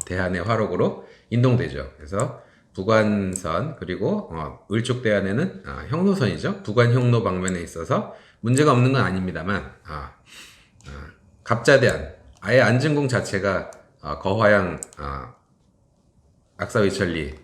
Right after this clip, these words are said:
대한인 것보다 훨씬 낫죠. 예, 여기, 응? 그죠? 어, 훨씬 낫습니다. 뭐 창곡도 이제 협을 해주고요. 어, 을축대안은. 그래서 그 다른 재판은 큰 문제 없을 거다라는 생각이 들어요. 아, 어쨌거나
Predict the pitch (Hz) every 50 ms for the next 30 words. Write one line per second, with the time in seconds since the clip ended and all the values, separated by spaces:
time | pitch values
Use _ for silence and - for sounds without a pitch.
0 | - - - 85 95 92 90 87 90 90 90 82 87 87 87 90 110 107 - 117
1 | 110 82 69 - - - 69 64 65 - - _ _ _ _ - - - - _
2 | _ _ _ _ _ _ _ _ 85 85 80 78 78 71 76 87 87 87 85 -
3 | - - 104 123 127 123 - 76 80 120 123 - - - - 65 62 60 - -
4 | 80 78 - - 104 104 113 120 123 - 73 73 - 73 67 73 87 87 87 87
5 | - - 135 135 120 123 - 101 92 80 - 98 98 98 90 82 98 95 76 71
6 | 67 69 69 - 123 123 120 - - 65 60 - - _ _ _ _ - - _
7 | _ - - - 87 - - - - 80 69 67 - 80 123 - - - - -
8 | - - - - - - _ _ _ _ _ 92 95 120 143 170 185 - - -
9 | - 98 90 87 90 - - 120 131 143 143 143 143 143 139 143 143 143 135 127
10 | 131 123 - 127 127 139 196 208 202 - - _ - 170 160 147 139 139 131 117
11 | 127 - 120 120 107 101 104 104 98 95 95 101 104 98 - 107 104 107 120 135
12 | - - 67 65 - - - _ _ _ - - - - - _ _ - - _
13 | _ _ _ _ _ _ _ _ _ _ - - 107 110 110 110 110 107 107 117
14 | 131 - - 160 131 - - -